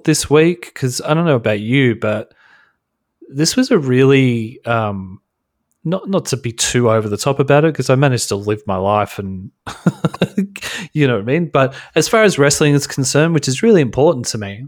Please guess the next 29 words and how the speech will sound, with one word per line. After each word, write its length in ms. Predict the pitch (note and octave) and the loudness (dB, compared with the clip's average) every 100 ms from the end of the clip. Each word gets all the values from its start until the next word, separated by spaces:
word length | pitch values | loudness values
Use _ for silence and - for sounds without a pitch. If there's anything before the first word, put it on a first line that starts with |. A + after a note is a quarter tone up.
| - | -6
like, 200 | B2+ - | -4 -4
it's 220 | C3 - | -4 -2
my 120 | B2 | -2
favorite 480 | A#2+ C3 C3+ A#2+ - | 0 2 2 0 -4
thing, 380 | B2+ G#2+ F#2+ A2+ _ _ _ _ _ _ - | -4 -4 -10 -16 _ _ _ _ _ _ -2
this 180 | D#3 - | 0 2
was 140 | G3 | 2
a 60 | F3+ | 2
really 360 | C#3 C#3 C#3 | 4 4 4
shit 480 | C3+ - - C#3 C#3 | 2 -2 0 0 0
week 500 | A2 G#2+ G2 - - _ _ _ _ _ _ _ | -6 -6 -8 -16 -20 _ _ _ _ _ _ _
to 140 | - C3 | -4 -2
be 460 | - A#2+ A#2+ A2+ - | 0 0 0 -4 -4
a 120 | B2+ | 0
wrestling 460 | C3+ D#3 - C3+ G#2+ | 2 0 -2 -6 -6
fan. 400 | G2 F#2 F#2+ A2 _ _ _ - | -10 -12 -16 -20 _ _ _ -4
Like, 280 | A#2+ - | -4 -4
the 100 | - | -8
pay-per-view 580 | C3 F#3+ A3 G3 E3+ C#3 | -4 0 0 0 2 0
was 360 | B2+ A#2+ A#2 - _ _ | 0 -2 -4 -8 _ _
pretty 400 | - C#3+ D#3 C#3 | -2 2 2 0
good. 420 | C3 G#2 A#2 D#3+ _ _ _ _ - | -2 -4 -4 -6 _ _ _ _ -6
Like, 160 | A#2 | -2
I 80 | A2+ | -2
enjoyed 460 | A2+ G#2 B2 C#3+ D3+ | -2 -4 2 2 2
the 60 | |
pay-per-view, 800 | B2 - G#2+ G#2+ G#2 G#2 G#2 A#2+ - | -2 -4 -6 -6 -12 -10 -8 -10 -10
and 160 | B2 B2+ | -6 -2
then 340 | B2 B2+ A#2+ | -2 -4 -8